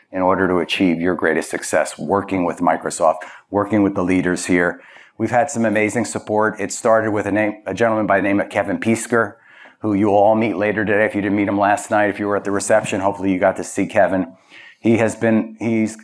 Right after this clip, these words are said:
drives an amazing book of business at Microsoft. He's a president of the S M C business, and you'll get to know him better. He's got an incredible passion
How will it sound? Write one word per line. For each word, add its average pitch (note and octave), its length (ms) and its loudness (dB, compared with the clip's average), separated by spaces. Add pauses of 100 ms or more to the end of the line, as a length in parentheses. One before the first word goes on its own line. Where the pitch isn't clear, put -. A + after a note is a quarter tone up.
(140)
drives A#2 320 2
an A2 80 -4
amazing G#2+ 500 2
book A2+ 160 0
of G2+ 100 0
business G#2+ 360 0
at F#2+ 80 0
Microsoft. G#2+ 640 2
He's F2 100 -6
a E2+ 60 -14
president A2 560 -2 (500)
of F#2 160 -2
the F2 160 0
S G#2+ 160 0
M G#2 100 0
C A2 200 0
business, G#2 480 0
and F#2+ 320 -4
you'll F#2+ 260 -6
get G#2 160 -2
to G#2+ 80 -2
know G#2 140 2
him G2 160 0
better. G2 400 2 (400)
He's A2 160 -4
got A2+ 180 0
an G#2 60 -2
incredible A2+ 720 -4
passion G2+ 640 -2